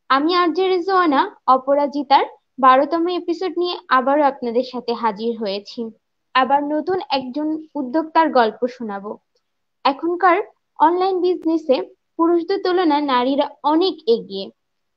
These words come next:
কেন এত সফলতা, কেন সফল হচ্ছে নারীরা? শুধুমাত্র উদ্যোক্তা নয়,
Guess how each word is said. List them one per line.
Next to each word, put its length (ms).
কেন 280
এত 240
সফলতা, 720
কেন 280
সফল 480
হচ্ছে 300
নারীরা? 480
শুধুমাত্র 640
উদ্যোক্তা 540
নয়, 220